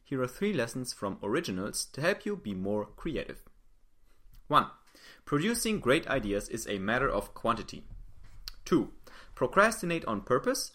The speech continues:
to trigger the Zeigarnik effect. Three, repeat yourself and find common reference points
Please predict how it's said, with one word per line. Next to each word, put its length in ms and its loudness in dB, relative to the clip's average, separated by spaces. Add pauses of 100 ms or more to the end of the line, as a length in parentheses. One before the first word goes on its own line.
(100)
to 80 -10
trigger 500 2 (140)
the 80 0
Zeigarnik 600 2
effect. 400 -10 (1200)
Three, 360 2 (340)
repeat 360 0
yourself 480 4
and 120 -2
find 280 0
common 300 2
reference 340 -2
points 360 -4